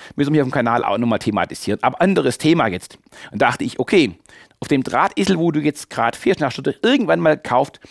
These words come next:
zur Konfirmation, hast du seither irgendwie letzten Jahre deine Strecken im Ort gemacht. Am Tag waren das keine zwei, drei Kilometer, hat durchgehalten.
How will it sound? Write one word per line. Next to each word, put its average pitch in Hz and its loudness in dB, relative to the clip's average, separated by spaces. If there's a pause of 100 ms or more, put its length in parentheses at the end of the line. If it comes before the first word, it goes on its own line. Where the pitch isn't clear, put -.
(160)
zur - -4
Konfirmation, 147 0 (240)
hast - -6
du 127 -6
seither 143 -2
irgendwie 139 0 (140)
letzten - -4
Jahre 113 0
deine 110 -2 (380)
Strecken 175 0
im 147 0
Ort - -2
gemacht. 151 0
Am 117 -2
Tag 123 0
waren 120 2
das 117 -6
keine 131 0
zwei, 113 0
drei 98 -6
Kilometer, 160 2 (240)
hat - -2
durchgehalten. 101 -2